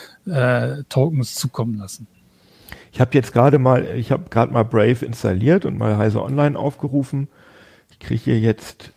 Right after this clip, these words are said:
Speaker 2: also oben sind tatsächlich alle Anzeigen ausgefiltert, aber diese, diese kleinen da in der rechten Spalte,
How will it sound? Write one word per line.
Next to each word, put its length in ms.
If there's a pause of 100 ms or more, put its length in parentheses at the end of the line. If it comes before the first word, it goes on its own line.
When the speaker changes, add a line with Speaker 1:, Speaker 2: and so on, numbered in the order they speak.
Speaker 2:
also 280
oben 400
sind 160
tatsächlich 460
alle 380 (100)
Anzeigen 540
ausgefiltert, 840
aber 260
diese, 440
diese 240
kleinen 440
da 160
in 80
der 140
rechten 300
Spalte, 640